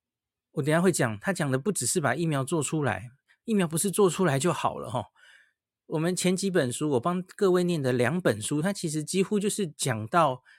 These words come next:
临床试验做出来，第三期，哦，保护力好高为止。No，后面其实还有非常大的考验，最大的考验其实莫过于量产，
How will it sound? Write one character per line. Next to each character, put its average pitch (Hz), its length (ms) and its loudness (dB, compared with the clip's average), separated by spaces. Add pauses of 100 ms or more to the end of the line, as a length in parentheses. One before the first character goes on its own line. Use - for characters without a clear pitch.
(200)
临 151 160 -4
床 165 260 -2
试 175 340 0
验 131 400 2 (540)
做 233 120 2
出 220 200 2
来， 127 200 4
第 131 180 -4
三 220 220 2
期， 147 340 -2
哦， 208 240 4
保 143 120 -4
护 226 120 -4
力 226 100 0
好 127 120 0
高 196 380 0
为 147 180 0
止。 110 340 -4 (480)
No， 180 300 4
后 202 200 -4
面 196 160 0
其 160 160 -4
实 156 80 -2
还 156 100 0
有 156 120 -2
非 196 260 4
常 139 260 -2
大 156 180 2
的 117 100 -4
考 - 280 -8
验， 107 240 -6 (600)
最 175 120 2
大 170 140 4
的 143 60 0
考 113 180 0
验 131 200 0
其 120 160 -4
实 110 340 -4
莫 156 160 -2
过 139 240 2
于 117 200 0
量 135 320 0
产， - 420 -8